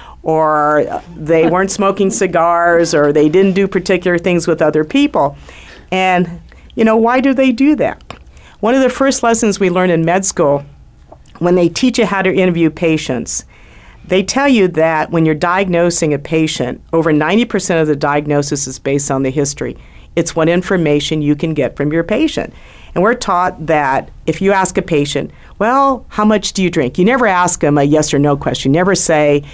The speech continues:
you never ask them, "Well, do you drink?" Because that opens up to yes or no. You give them these open-ended questions. So you ask a patient, "How much do you drink?" And so they'll say, "Okay, I have a glass of wine every night." Well, we're taught you double that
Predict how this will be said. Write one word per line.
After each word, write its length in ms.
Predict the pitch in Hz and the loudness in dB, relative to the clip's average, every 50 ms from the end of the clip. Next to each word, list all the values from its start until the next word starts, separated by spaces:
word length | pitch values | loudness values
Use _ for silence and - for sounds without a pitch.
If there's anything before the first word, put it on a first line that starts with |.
| - - | -10 -4
you 60 | 156 | -2
never 200 | 160 165 165 165 | 0 2 2 2
ask 260 | 156 151 147 147 - | 2 0 0 -2 -2
them, 160 | 165 151 135 | -2 -2 0
"Well, 140 | 135 143 147 | 0 0 0
do 120 | 147 151 143 | 0 0 0
you 140 | 139 139 | 0 0
drink?" 420 | 131 - 226 330 294 - - - - - - - - - | 2 2 2 2 0 0 -4 -6 -10 -16 -20 -20 -8 -6
Because 360 | 196 208 202 180 143 156 151 | -4 -2 0 2 2 2 2
that 180 | - 156 165 - | 0 0 0 0
opens 380 | - 156 156 156 160 151 - | 0 -2 -2 0 -2 -2 0
up 160 | 151 151 147 - | -2 -2 -2 -2
to 100 | 156 135 | -4 -2
yes 280 | 135 135 135 - - | -2 -2 -2 -2 -2
or 80 | 143 147 | -2 0
no. 200 | 202 254 214 139 | 0 2 2 0
You 220 | 147 160 185 220 | 0 0 0 0
give 220 | 208 - 185 180 185 | 2 0 0 2 2
them 160 | 175 175 160 | 0 0 2
these 260 | 160 156 151 147 - - - | 2 2 2 0 -2 -2 0
open-ended 840 | 143 151 147 147 - 170 170 165 - 139 139 139 139 147 143 143 - | 0 0 0 0 0 -2 -2 -2 -2 -4 -2 0 0 -2 -2 -4 -6
questions. 500 | - - 254 330 320 - - - - - | -4 0 0 0 0 -2 -4 -8 -8 -4
So 100 | - 240 | -2 0
you 200 | 277 294 302 269 | 2 4 4 2
ask 240 | 208 196 202 - 233 | 2 0 -2 -2 -4
a 60 | 214 | -4
patient, 400 | - - 147 151 - 165 170 - - - - - - - - - - | -2 -4 -4 -4 -4 -6 -8 -8 -12 -18 -20 -20 -20 -20 -20 -20 -10
"How 220 | - - 220 196 | -4 -2 -2 0
much 400 | 165 143 139 139 139 - - - | 0 0 -2 -2 -4 -6 -8 -6
do 100 | - 160 | -4 -2
you 160 | 175 196 202 | -2 -2 -2
drink?" 500 | 196 - 240 311 - - 104 - - - - - - - - - - - - - - - - - | 0 0 0 2 2 0 -2 -6 -10 -18 -20 -20 -20 -20 -20 -20 -20 -20 -20 -20 -20 -16 -6 -4
And 120 | 185 185 | -4 -2
so 160 | - - 156 | 0 0 0
they'll 160 | 156 165 160 156 | 2 2 0 0
say, 260 | 160 - 151 147 165 | 0 0 0 2 2
"Okay, 340 | 190 - - 185 156 160 160 | 0 0 0 0 0 0 0
I 100 | 160 160 | 0 0
have 220 | 160 165 160 160 | -2 -2 -2 -2
a 40 | 156 | -2
glass 360 | - 143 135 123 139 - - | 0 0 0 0 -2 -2 -2
of 80 | 170 160 | 0 0
wine 240 | 170 180 185 175 | 2 2 2 2
every 240 | 151 143 135 139 127 | 0 0 0 0 0
night." 340 | 127 120 104 104 - - - - - - - - | 0 -2 -2 -4 -6 -10 -12 -18 -20 -20 -8 -4
Well, 300 | 160 165 160 160 160 175 | 0 0 2 2 2 2
we're 260 | 170 165 180 226 285 | 2 2 2 2 0
taught 600 | 277 - - 285 262 226 175 147 147 - - - | -2 -4 -2 -2 0 0 0 0 -2 -2 -4 -4
you 140 | 175 170 170 | -6 -4 -2
double 440 | 160 170 180 180 170 170 151 147 135 | 0 0 0 0 2 2 0 0 0
that 280 | - - - - - | -2 -4 -6 -8 -10